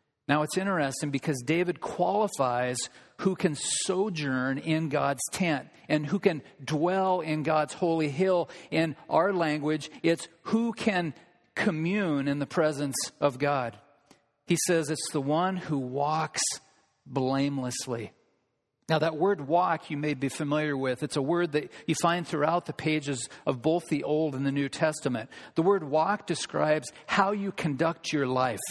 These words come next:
How is it that you live your life? How is it that you're gonna have that unfettered, unhindered access to a holy God? Well, Psalm one one, you're familiar with it. "Blessed is the man who does what?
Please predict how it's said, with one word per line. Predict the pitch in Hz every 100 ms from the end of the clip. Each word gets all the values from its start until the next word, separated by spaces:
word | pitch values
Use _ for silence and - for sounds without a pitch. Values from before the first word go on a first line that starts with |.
| - _ _ _ _ - -
How | - 220 254
is | 208
it | 208
that | 202
you | 175 165
live | 156 180 147
your | 143
life? | 147 180 151 - -
How | - 277 320
is | 240
it | 220
that | 208
you're | 190 208
gonna | 208
have | 180 190
that | 165 147 -
unfettered, | 202 226 - 208 196 196 180
unhindered | 185 202 214 180 202 185 175
access | 165 165 185 - 151 139
to | -
a | 151
holy | 139 165 165 143
God? | 160 135 127
Well, | 147 160 170 - - -
Psalm | 180 175
one | 160 170 160
one, | 160 175 117 -
you're | 151
familiar | 143 156 165 170
with | 135 117
it. | 135 - - -
"Blessed | 165 220 240 240
is | 208 156
the | 180
man | 185 202 202
who | 190
does | 175 160
what? | 165 156 -